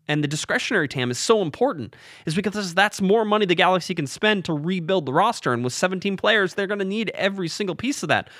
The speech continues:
plus all the cap space underneath. So if you're gonna do that, you have to take some risks. Is Robin Van Persie a reasonable risk? I don't know.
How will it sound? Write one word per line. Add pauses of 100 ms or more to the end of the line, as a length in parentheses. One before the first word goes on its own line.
(140)
plus
all
the
cap
space
underneath. (2500)
So
if
you're
gonna
do
that,
you
have
to
take
some
risks.
Is
Robin
Van
Persie
a
reasonable
risk?
I
don't
know.